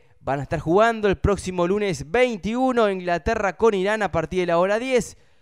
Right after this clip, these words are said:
A la misma, en el mismo día van a estar jugando Estados Unidos con Gales a partir de la hora dieciséis.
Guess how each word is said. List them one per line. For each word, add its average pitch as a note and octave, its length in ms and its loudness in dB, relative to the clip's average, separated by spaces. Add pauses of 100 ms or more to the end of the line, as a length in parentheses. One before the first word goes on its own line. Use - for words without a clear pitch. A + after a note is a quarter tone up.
(360)
A F3+ 200 -2
la G3 120 2
misma, G3 840 -2
en F#3+ 100 -4
el G3+ 100 -4
mismo A3 260 -2
día A#3 420 2
van F#3 140 0
a F3+ 40 -4
estar F#3 160 -4
jugando F#3+ 680 2
Estados F#3+ 380 2
Unidos G3 420 0
con F#3+ 200 -2
Gales G#3+ 380 0
a F3 60 -2
partir E3+ 240 -2
de F#3+ 60 0
la E3+ 120 4
hora F3+ 220 2
dieciséis. D3+ 760 -2